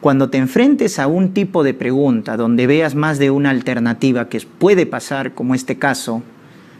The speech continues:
¿no? Entonces, lo siguiente es que te preguntes, ¿cuál es más frecuente? Y esa es la respuesta. Entonces, ¿cuál es lo más frecuente? Esto, la afectación de la glándula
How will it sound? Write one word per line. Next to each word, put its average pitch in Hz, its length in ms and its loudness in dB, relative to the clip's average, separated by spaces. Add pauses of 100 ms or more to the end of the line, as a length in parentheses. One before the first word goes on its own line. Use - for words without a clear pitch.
(180)
¿no? 185 220 0 (1080)
Entonces, 147 600 0 (420)
lo 139 160 2
siguiente 160 440 -2
es 165 60 -6
que 147 140 -4
te 139 100 -4
preguntes, 135 520 -2
¿cuál 175 340 0
es 156 100 0
más 147 160 -4
frecuente? 85 520 -8 (1500)
Y 139 160 4
esa 156 160 -2
es 123 60 -4
la 117 100 -4
respuesta. - 580 -14 (420)
Entonces, 123 340 -4
¿cuál 190 260 2
es 190 80 2
lo 185 100 2
más 190 160 0
frecuente? 226 600 0
Esto, 139 540 0 (680)
la 123 140 0
afectación 123 680 0
de 139 100 2
la 120 120 -2
glándula 120 640 0